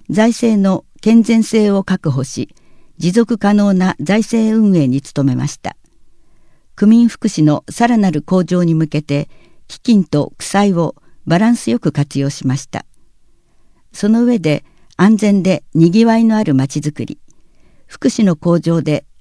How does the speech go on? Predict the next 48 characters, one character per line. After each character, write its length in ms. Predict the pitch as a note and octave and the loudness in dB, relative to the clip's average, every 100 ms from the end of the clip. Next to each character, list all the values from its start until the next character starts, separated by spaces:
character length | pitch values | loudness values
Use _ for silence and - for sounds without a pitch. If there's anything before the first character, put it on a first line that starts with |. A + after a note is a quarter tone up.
| - | -6
安 200 | F#3 G#3+ | -2 -2
心 320 | - A3 G#3 | 0 0 2
を 100 | F#3+ | 0
実 200 | D3 D3 - | -2 -6 -4
感、 300 | D3+ C#3 - - _ _ - - _ _ - | -4 -4 -8 -20 _ _ -20 -20 _ _ -6
次 120 | D#3+ | -2
世 140 | A3 | -2
代 180 | A3+ A3+ | 0 -2
支 180 | A3 A3+ | -2 -2
援 220 | G#3 D#3+ | 2 2
の 180 | C3+ - | 0 -4
さ 180 | - A3+ | -4 -2
ら 80 | A#3 | 0
な 120 | G3 | 0
る 120 | D3+ | -2
拡 300 | C3 D3+ - | -4 -4 -4
充 200 | E3 E3+ | -4 -2
の 300 | E3 E3 - - _ - | -2 -2 -6 -12 _ -2
三 140 | F#3 | -2
つ 200 | - - | 0 2
の 120 | B3+ G3 | 2 2
視 100 | - | 0
点 240 | E3+ E3 | 0 2
に 200 | D3+ - - | 2 0 -2
意 140 | A3+ | 2
を 100 | A#3 | 2
用 100 | F3+ | 2
い 240 | E3 - F3 | -2 -4 -6
て 220 | - D#3 | -4 -4
編 180 | C#3 C#3 | -4 -6
成 200 | - C3+ | -4 -8
し 140 | - | -6
ま 120 | A#2+ C3 | -8 -8
し 100 | - | -10
た。 180 | - - - - _ _ _ _ _ - _ _ _ _ _ _ _ _ _ _ - - | -18 -20 -20 -20 _ _ _ _ _ -20 _ _ _ _ _ _ _ _ _ _ -20 -6
平 200 | A#3 A3+ | -2 0
成 280 | - A3+ | 0 2
二 180 | G#3 A#3 | 4 2
十 200 | G#3 F3+ | 2 0
六 240 | D3+ D#3 F3+ | 0 -2 0
年 220 | G3 F#3+ | 2 2
度 80 | F#3 | 0
予 100 | F#3 | -2
算 280 | E3+ D3 | -2 -2
の 120 | C3+ C3 | -2 -2
概 300 | D3 D#3+ D3 | -4 -2 -4
要。 320 | C3+ B2+ - - - - - - - - | -6 -8 -12 -20 -20 -20 -20 -20 -20 -8
一 140 | E3+ | -8